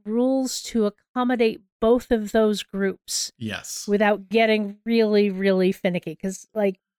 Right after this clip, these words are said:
Speaker 1: this version, I'm sure it makes things much happier for the G Ms who run those very, in-, <sighs> what's the word I'm looking for? Crunchy games?
Speaker 2: Yeah.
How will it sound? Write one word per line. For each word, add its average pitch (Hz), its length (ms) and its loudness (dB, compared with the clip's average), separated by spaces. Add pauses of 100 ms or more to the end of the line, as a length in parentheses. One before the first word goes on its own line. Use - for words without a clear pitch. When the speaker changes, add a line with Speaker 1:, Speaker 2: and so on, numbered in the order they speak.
(340)
Speaker 1:
this 285 220 2
version, 339 540 2 (320)
I'm 214 120 -2
sure 233 240 0
it 226 160 -4
makes 220 340 -2
things 220 320 0
much 220 200 -4
happier 269 500 0
for 247 180 -2
the 214 120 -4
G 220 300 0
Ms 214 200 -4
who 214 160 -4
run 214 440 2
those 202 260 0
very, 208 680 2 (520)
in-, 262 260 0
<sighs> - 340 -12
what's 285 220 -2
the 277 100 0
word 254 200 2
I'm 233 140 2
looking 233 280 0
for? 196 220 -2
Crunchy 277 440 0
games? 302 540 2
Speaker 2:
Yeah. 120 380 0